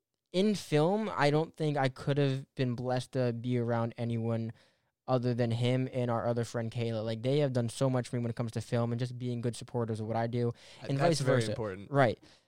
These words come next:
Speaker 1: And even he, the best filmmaker I know in my circle,
Speaker 2: Mm.
Speaker 1: will say,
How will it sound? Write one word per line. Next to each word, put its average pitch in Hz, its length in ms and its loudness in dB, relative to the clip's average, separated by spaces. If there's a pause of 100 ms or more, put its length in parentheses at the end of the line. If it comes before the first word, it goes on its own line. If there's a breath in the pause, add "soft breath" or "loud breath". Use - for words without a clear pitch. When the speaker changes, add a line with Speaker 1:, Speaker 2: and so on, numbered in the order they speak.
(300 soft breath)
Speaker 1:
And 151 240 0 (240)
even 254 260 2
he, 160 480 0 (180)
the 143 380 4
best 165 420 0
filmmaker 156 560 0
I 135 140 2
know 139 320 4
in 120 180 2
my 123 300 2
circle, 190 680 2 (280)
Speaker 2:
Mm. 110 180 -20 (680)
Speaker 1:
will 147 220 6
say, 160 520 4